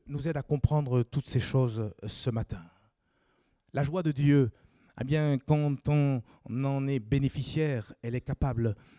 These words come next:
d'être même une source de bénédiction, un puissant fortifiant pour notre corps. On l'a vu ensemble, la joie de Dieu, elle est même capable de nous donner à braver n'importe quelle circonstance. Elle se, elle est indestructible,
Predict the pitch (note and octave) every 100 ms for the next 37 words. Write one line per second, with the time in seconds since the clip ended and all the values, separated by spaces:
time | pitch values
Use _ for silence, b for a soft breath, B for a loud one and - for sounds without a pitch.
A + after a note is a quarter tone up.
0 | b G#2 C3 - C3 C#3 C3 B2 B2 G#2
1 | - - A#2+ C3 C3 - B2 A#2 - -
2 | C#3+ - - D3 - B2+ A2 A2+ A2 A2
3 | - - A2 G2 E2+ - - b b b
4 | C#3 D#3 D3 D#3+ D3 - F3 D#3 C3 B
5 | B B C#3+ D3 D3 D3 D3 D#3 F3+ E3+
6 | D3+ D#3 E3+ - - G3 D3+ D3 D#3 D3
7 | F3 F3+ C#3 E3 D#3 F#3+ G3 D3 C#3 E3
8 | F#3+ - - - D#3+ - E3+ - E3+ -
9 | F#3 D#3+ - - - - _ b - F3
10 | E3+ - F3+ - F#3+ F#3 F3+ E3+ F#3+ -
11 | - - A3 F#3 C3